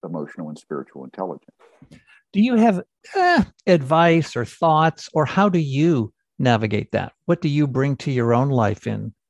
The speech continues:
Speaker 2: that helps you bring more spiritual intelligence to the thousand decisions you have to make each day?
Speaker 1: Well, I think it's a combination of things. I have a pra-, I have practices I do. I meditate. I,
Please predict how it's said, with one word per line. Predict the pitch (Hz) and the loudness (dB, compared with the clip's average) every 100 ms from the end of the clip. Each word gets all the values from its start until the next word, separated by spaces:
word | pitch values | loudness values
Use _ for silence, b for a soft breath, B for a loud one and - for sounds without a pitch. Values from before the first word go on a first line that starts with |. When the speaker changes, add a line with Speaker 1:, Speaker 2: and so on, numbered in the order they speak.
| _ _ _ 170 | _ _ _ 0
Speaker 2:
that | 147 | 2
helps | 175 - 185 | 0 -2 -2
you | 175 175 156 - - _ _ _ _ _ _ _ 123 | 0 0 -2 -10 -20 _ _ _ _ _ _ _ -6
bring | 131 147 202 190 | 0 4 4 4
more | 135 135 | 2 0
spiritual | - 156 143 - 120 | -2 -2 -2 0 -2
intelligence | - 165 175 113 107 - | 0 2 2 2 -2 -4
to | - 123 | -4 -2
the | 113 | -2
thousand | - 131 135 123 120 | 0 0 0 0 -4
decisions | 110 135 127 113 113 | -2 -4 -2 -4 -4
you | 127 | -2
have | 113 - | -2 -2
to | |
make | 113 127 - | -4 -4 -6
each | - - | -16 -12
day? | - - _ _ _ _ _ _ _ _ _ _ _ _ _ _ _ _ _ _ _ | -12 -12 _ _ _ _ _ _ _ _ _ _ _ _ _ _ _ _ _ _ _
Speaker 1:
Well, | 165 175 214 | -4 -2 -4
I | |
think | 240 196 - | -8 -8 -8
it's | - | -14
a | |
combination | - 135 110 104 139 143 | -6 -4 -2 -2 -4 -6
of | 85 | -12
things. | - 80 92 | -10 -6 -6
I | 95 | -6
have | 98 | -8
a | |
pra-, | 101 98 82 | -4 -2 0
I | 101 | 0
have | 92 | -4
practices | - 85 - - 98 90 | -4 -4 -6 -14 -14 -8
I | 85 | -8
do. | 85 87 87 101 | -8 -8 -6 -6
I | 78 | -8
meditate. | 80 80 - 76 98 | -8 -8 -8 -10 -8
I, | 71 | -10